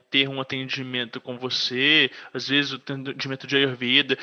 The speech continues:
às vezes o atendimento de massoterapia e tudo. É, e aí, dentro desse atendimento, né, a pessoa sai dali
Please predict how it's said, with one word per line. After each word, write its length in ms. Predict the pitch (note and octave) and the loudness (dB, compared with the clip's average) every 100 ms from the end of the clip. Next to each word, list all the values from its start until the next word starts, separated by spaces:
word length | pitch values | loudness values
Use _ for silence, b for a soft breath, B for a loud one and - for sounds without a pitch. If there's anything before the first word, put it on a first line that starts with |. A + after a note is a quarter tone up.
| B | B
às 140 | - B2 | -4 -2
vezes 180 | C3+ C3 | 0 0
o 40 | |
atendimento 480 | C3+ C#3 C3+ C3+ C3+ | -2 -4 -4 -4 -4
de 100 | C3 | -6
massoterapia 960 | C3 B2+ C#3 C#3 C#3 - A#2+ C3 D#3 | -2 -2 0 4 4 4 0 2 4
e 20 | B2+ | 2
tudo. 480 | - C3 D3 D3 C3 B D#3 | 0 -2 0 0 -2 B 0
É, 420 | C3+ C3 B2+ B2 - | 8 10 10 8 6
e 160 | C#3+ | 8
aí, 460 | D3 C#3+ D3 G3 A3 D3 C3 | 10 10 10 8 6 4 6
dentro 480 | D#3+ F3 A#3 - | 8 8 8 4
desse 260 | A#3 A3+ A3 | 6 6 6
atendimento, 840 | G#3 G3 F3+ E3 D3 D#3+ G#3 F#3 | 6 6 4 2 6 8 8 6
né, 200 | D#3+ E3+ | 6 6
a 40 | E3 | 6
pessoa 220 | E3 E3+ | 6 4
sai 240 | - F3 | 6 8
dali 440 | E3+ D#3 D#3 F#3 | 8 8 8 6